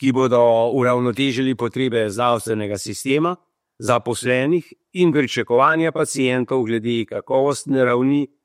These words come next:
zdravstvene oskrbe in njene dostopnosti. A naj vas in nas teža navedenega izziva, pa tudi odgovornosti vseh deležnikov v sistemu, ne odvrne od nadaljnjih poskusov.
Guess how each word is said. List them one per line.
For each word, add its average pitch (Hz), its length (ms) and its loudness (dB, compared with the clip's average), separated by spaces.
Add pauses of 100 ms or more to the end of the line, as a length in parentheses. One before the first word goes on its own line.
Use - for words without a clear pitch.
zdravstvene 117 680 0
oskrbe 147 680 -2 (100)
in 165 200 4
njene 117 340 0
dostopnosti. 113 840 -4 (1160)
A 143 180 0
naj 151 240 4
vas 151 420 0
in 131 260 0
nas - 460 -2 (160)
teža 135 340 0
navedenega 123 760 -2
izziva, 123 720 -2 (360)
pa 151 120 0
tudi 151 380 2
odgovornosti 131 920 0
vseh 165 320 0
deležnikov 143 720 0
v 123 100 -4
sistemu, 127 600 -2 (240)
ne 117 240 0
odvrne 156 760 0 (300)
od 120 200 -2
nadaljnjih 107 640 -4
poskusov. 117 600 -6